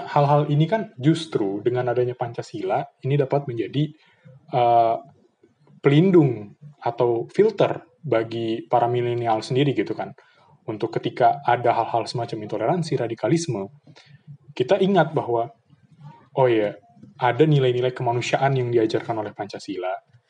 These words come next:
ada nilai-nilai ketuhanan, ada nilai-nilai keadilan sosial, ada nilai-nilai persatuan kesatuan, ada nilai-nilai demokrasi kerakyatan, dan semacamnya. Nah, hal-hal inilah yang, makanya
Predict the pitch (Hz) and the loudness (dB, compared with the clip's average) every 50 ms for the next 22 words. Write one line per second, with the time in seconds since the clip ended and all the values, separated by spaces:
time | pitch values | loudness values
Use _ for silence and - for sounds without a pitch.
0 | _ - 127 120 131 135 139 139 135 131 127 127 127 123 120 117 - - - - | _ 0 2 4 4 4 4 4 4 2 2 2 0 0 -2 -4 -4 -6 -6 -6
1 | - - - 120 117 117 117 117 117 117 120 123 - - - - _ _ _ _ | -4 -2 -2 -2 0 0 0 -2 -2 -4 -8 -10 -12 -18 -20 -20 _ _ _ _
2 | 120 120 113 123 123 123 120 120 117 117 120 117 117 113 110 - 117 117 117 110 | -2 0 2 2 0 0 0 0 0 -2 -2 -2 -2 -4 -4 -4 -4 -4 -2 -2
3 | 113 110 104 - 110 - - 156 143 127 113 110 110 110 113 - - _ _ - | -2 -4 -6 -8 -8 -4 0 2 4 4 4 4 2 0 -4 -8 -16 _ _ -2
4 | 127 120 123 123 123 123 120 117 117 120 117 113 117 - 117 113 - 123 113 - | -2 0 0 0 0 0 -2 -2 -4 -4 -6 -8 -8 -8 -8 -6 -6 -6 -6 -6
5 | 104 104 104 - - - 120 104 - - 175 147 120 107 101 - - _ _ _ | -8 -10 -10 -10 -8 -6 -6 -2 2 4 4 4 4 2 -2 -8 -14 _ _ _
6 | _ _ _ _ _ - 120 120 123 123 120 117 113 113 117 113 113 110 113 110 | _ _ _ _ _ -2 0 0 0 0 0 0 -2 -2 -4 -4 -2 -2 -2 -4
7 | 107 - - 113 104 - 120 - - - - - - 139 151 160 156 - - 101 | -4 -6 -8 -8 -8 -8 -10 -10 -10 -12 -14 -8 -4 -2 0 0 -2 -4 -6 -8
8 | 101 101 101 98 - - - 113 101 - - 143 139 131 110 98 - _ _ - | -6 -8 -10 -12 -12 -14 -16 -16 -14 -6 -2 -2 -2 -2 -4 -10 -14 _ _ -20
9 | - _ - _ _ _ _ _ _ _ - - - _ - 131 120 - 131 123 | -20 _ -20 _ _ _ _ _ _ _ -20 -20 -20 _ -4 -4 -2 0 0 2
10 | 120 131 131 131 135 135 160 190 190 175 - 147 139 135 131 131 - - - - | 2 2 2 2 4 4 4 6 6 4 4 2 0 0 0 -2 -6 -12 -18 -14
11 | - 147 123 - 165 175 185 190 | -10 -8 -4 -2 0 0 0 0